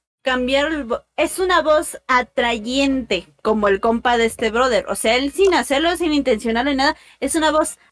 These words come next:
atrayente, brother. Y eso es lo que también les interesa a las casas productoras para sus personajes. Una voz atrayente, una voz que puedan, no, no necesite tal vez,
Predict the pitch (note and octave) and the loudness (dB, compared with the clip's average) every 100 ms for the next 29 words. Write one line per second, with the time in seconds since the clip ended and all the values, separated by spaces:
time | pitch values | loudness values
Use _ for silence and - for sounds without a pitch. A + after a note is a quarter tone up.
0 | _ A#3 A3+ A#3+ A3 G#3 A#3+ C4 C4+ - | _ 0 2 2 0 0 -2 0 0 0
1 | G3 G3 F3+ D#3+ F3+ A3+ A3+ C#4+ D4 C#4 | 0 0 0 -2 -4 -2 -2 0 -2 -2
2 | A3 A3 G#3+ A3 A#3+ C4+ A#3 A3 F#3 A#3 | -4 -4 -4 -4 -4 -6 -4 -2 -4 -4
3 | A#3+ G#3 G3+ G3+ G3+ - G#3+ F3 - G3+ | -6 -6 -6 -8 -8 -6 -4 -6 -2 0
4 | F#3+ A3 - _ _ _ - A#3 A3 A3 | 0 -4 -10 _ _ _ -2 2 2 0
5 | A#3 - A3+ A3 G#3+ A#3 C4+ G3+ F#3 - | -6 -2 -4 -4 -4 -2 -4 -6 -10 -4
6 | C4+ D4 B3+ B3+ - - C4+ C4+ G#3+ B3 | 0 2 2 0 -2 -4 -2 0 -2 0
7 | C#4 D4 D4 C4+ B3+ B3+ - - B3 C4+ | -2 -2 0 2 0 -2 -6 -2 0 2
8 | B3 - _ _ _ - C4 D4+ D4+ D4 | -2 -8 _ _ _ -2 2 2 0 0
9 | D#4+ F#4 F#4 E4 E4 C#4 B3 B3+ C#4 | 2 0 0 -2 -2 -2 0 0 -2